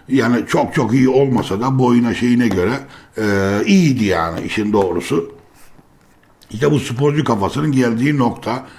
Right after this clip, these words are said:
Ha, ileride devam eder mi etmez mi bilmiyorum. Kendi de tam emin değil videoda anladığım kadarıyla. Ee, şimdi beş çarpı beş,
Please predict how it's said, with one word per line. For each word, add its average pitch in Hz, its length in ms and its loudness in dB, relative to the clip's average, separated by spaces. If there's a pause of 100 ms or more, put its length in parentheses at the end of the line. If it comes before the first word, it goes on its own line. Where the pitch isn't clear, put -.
(320)
Ha, 151 140 0
ileride 156 460 2
devam 147 300 2
eder 135 220 2
mi 139 100 0
etmez 120 360 -2
mi 127 100 2
bilmiyorum. 113 520 2
Kendi 120 340 0
de 104 80 -2
tam 113 220 -4
emin 110 260 0
değil 90 220 -2 (200)
videoda 92 340 -2
anladığım 90 400 -4
kadarıyla. 87 500 -4 (2000)
Ee, 101 760 0
şimdi 135 260 2
beş 156 240 0
çarpı 139 380 0
beş, 143 180 0